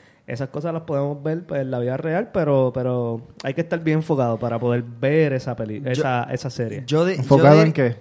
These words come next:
Speaker 2: <laughs> yo diría,
Speaker 1: ¿Enfocado?
Speaker 2: yo diría, yo diría, o sea, con lo poco que he escuchado de la serie, no es que eso pase en todas las congregaciones.
Speaker 1: No, no, jamás, pero,
Speaker 2: Pero sí,
Speaker 1: pero
Speaker 2: eso
Speaker 1: se ve.
Speaker 2: sí, se ve.
Speaker 1: Se
Speaker 2: O
Speaker 1: ve.
Speaker 2: sea,
Speaker 3: Mm.
Speaker 2: son cosas así, fuertes.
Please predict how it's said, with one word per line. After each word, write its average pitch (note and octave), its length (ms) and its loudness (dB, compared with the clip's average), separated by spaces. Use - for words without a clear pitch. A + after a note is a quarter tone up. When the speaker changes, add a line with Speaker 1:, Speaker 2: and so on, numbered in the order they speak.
Speaker 2:
<laughs> C#3 560 -4
yo D#3 140 4
diría, F#3 240 2
Speaker 1:
¿Enfocado? D4+ 120 -4
Speaker 2:
yo C#3+ 140 -2
diría, F#3 340 -2
yo C#3+ 160 -2
diría, E3+ 560 -2
o - 60 -20
sea, C#3 160 -2
con C#3+ 120 0
lo C#3 120 0
poco C#3+ 240 -4
que F3 60 -14
he - 20 -20
escuchado F3 320 -4
de E3+ 60 -2
la E3 100 -2
serie, D3+ 260 -4
no C3+ 120 -2
es D3 80 -4
que F3+ 100 -2
eso F#3 160 -2
pase F#3 160 -4
en F3 100 -2
todas E3 160 -2
las D#3+ 60 -2
congregaciones. D3+ 680 -2
Speaker 1:
No, D3+ 120 6
no, C3 180 0
jamás, A#2+ 420 -4
pero, C3 160 2
Speaker 2:
Pero C#3 180 2
sí, C#3+ 140 -2
Speaker 1:
pero C3+ 120 6
Speaker 2:
eso C#3+ 120 4
Speaker 1:
se C3 60 8
ve. B2+ 240 4
Speaker 2:
sí, - 260 -10
se C#3 180 -6
ve. A2 200 -4
Speaker 1:
Se - 180 -8
Speaker 2:
O A#2 40 0
Speaker 1:
ve. A2+ 60 0
Speaker 2:
sea, A2 280 -4
Speaker 3:
Mm. B2 440 -4
Speaker 2:
son C#3+ 180 -2
cosas E3+ 520 -2
así, A2+ 320 -8
fuertes. B2+ 360 -8